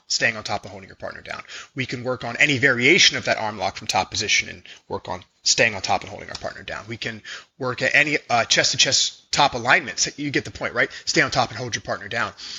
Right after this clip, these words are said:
But at, with an advanced player, let's say you're working with a brown belt, you could start with, of course, that simple task where you could take it for granted because they are a brown belt. By that point, <laughs> they should know how to stay on top and hold people down. But we could have them create different, more ab-, uh, complex scenarios. Like, um,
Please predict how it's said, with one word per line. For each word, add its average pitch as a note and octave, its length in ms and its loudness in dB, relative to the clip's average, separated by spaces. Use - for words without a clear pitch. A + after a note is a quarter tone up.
But C3+ 160 0
at, C3 240 6
with B2+ 140 -6
an A#2+ 40 -6
advanced C3+ 320 4
player, A2+ 140 0
let's A2+ 140 -2
say - 40 0
you're A2+ 80 -2
working A#2 240 -8
with G2+ 120 -12
a - 40 -14
brown D3+ 240 4
belt, - 260 -6
you A#2 140 -6
could G#2+ 200 -4
start - 260 4
with, G#2+ 120 -6
of G2+ 80 -10
course, - 240 -2
that - 160 -2
simple G2+ 240 -2
task - 320 4
where B2 80 0
you A2+ 40 -4
could - 140 -8
take - 220 -2
it - 60 -12
for A2+ 100 -8
granted G#2 340 2
because A2+ 240 -4
they A#2 80 2
are G2+ 140 4
a G#2 40 -4
brown F#2+ 280 0
belt. G#2 200 -4
By G#2+ 120 -2
that A#2 180 0
point, B2+ 300 0
<laughs> - 40 -10
they D3 100 2
should D3+ 220 6
know D3+ 80 2
how B2 100 4
to B2 80 -2
stay C3 140 2
on A#2+ 100 2
top A#2+ 200 -2
and A2+ 100 -12
hold A#2 140 -6
people A2 200 -8
down. A2 260 0
But D#3+ 60 2
we E3 100 6
could D#3+ 100 4
have E3+ 140 6
them A#2+ 100 -8
create D3+ 340 2
different, D3+ 340 -2
more C3+ 320 -2
ab-, C3+ 160 2
uh, A#2 260 0
complex F#3 400 0
scenarios. F#2+ 340 -4
Like, - 180 -4
um, A2 320 4